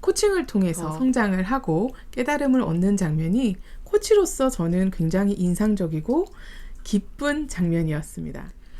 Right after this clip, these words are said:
Speaker 1: 포브스 선정 백 대 기업의 씨이오 중 팔십 퍼센트 이상이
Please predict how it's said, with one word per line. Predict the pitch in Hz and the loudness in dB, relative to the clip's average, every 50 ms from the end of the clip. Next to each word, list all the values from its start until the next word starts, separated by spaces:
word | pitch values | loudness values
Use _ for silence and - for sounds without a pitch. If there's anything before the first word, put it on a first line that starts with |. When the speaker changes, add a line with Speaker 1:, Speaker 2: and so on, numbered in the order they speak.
| - - - - | -16 -16 -18 -6
Speaker 1:
포브스 | - - 403 415 427 - 403 370 | 2 4 4 4 4 2 2 2
선정 | 339 330 285 269 254 269 262 254 | 2 2 4 4 6 6 6 4
백 | 240 - 180 160 156 - | 4 2 0 -2 -2 -4
대 | - 254 285 294 | -4 -2 -2 -2
기업의 | 262 214 190 180 170 170 170 190 202 | 0 2 2 2 2 2 2 0 0
씨이오 | 196 - - 320 320 311 254 196 165 | 0 -2 0 0 2 2 2 2 2
중 | 156 226 254 220 190 | 2 2 0 0 0
팔십 | - - 381 381 - 453 453 | -2 -4 -4 0 0 0 0
퍼센트 | - 339 277 - 220 202 - 190 | 0 -4 0 0 0 0 0 -2
이상이 | 170 160 151 - 165 160 185 247 277 214 185 | -4 -4 -4 -2 -2 0 0 2 2 0 -2